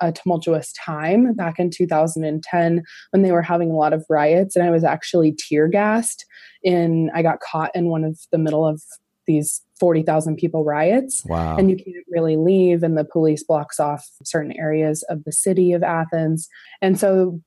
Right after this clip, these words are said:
Speaker 1: that opportunity, and I remember seeing it on B B C, just really gave me a newfound love for the United States. Not that that hasn't happened here,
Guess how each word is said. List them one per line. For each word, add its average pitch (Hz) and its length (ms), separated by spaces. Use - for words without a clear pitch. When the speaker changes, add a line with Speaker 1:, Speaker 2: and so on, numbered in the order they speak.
Speaker 1:
that 202 240
opportunity, 175 800
and 156 100
I 151 40
remember 175 380
seeing 170 260
it 165 100
on 160 180
B 160 160
B 156 160
C, 151 580
just 180 200
really 175 360
gave 160 340
me 151 400
a 165 80
newfound 160 560
love 139 280
for 147 240
the 131 100
United 139 480
States. - 420
Not 226 180
that 208 140
that 160 380
hasn't 165 400
happened 208 520
here, 226 500